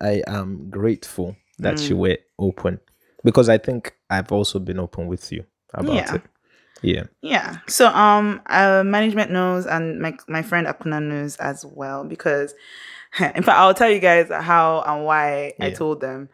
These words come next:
Speaker 2: So, you guys, I have been struggling with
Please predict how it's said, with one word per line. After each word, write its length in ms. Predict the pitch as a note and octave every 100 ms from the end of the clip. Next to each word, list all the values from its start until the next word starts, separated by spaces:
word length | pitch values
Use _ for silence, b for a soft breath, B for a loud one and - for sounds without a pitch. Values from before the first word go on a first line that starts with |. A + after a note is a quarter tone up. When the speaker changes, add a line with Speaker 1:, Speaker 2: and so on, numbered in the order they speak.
| B B -
Speaker 2:
So, 560 | - A#3+ G#3 G3 - -
you 120 | C4
guys, 320 | G#3+ F3 E3+ -
I 120 | F3+
have 240 | G3+ G3+
been 160 | F#3 F#3+
struggling 800 | F#3+ - F#3+ F#3 D#3+ D#3 D#3 E3+ _ _
with 400 | D#3 D#3+ D#3 D#3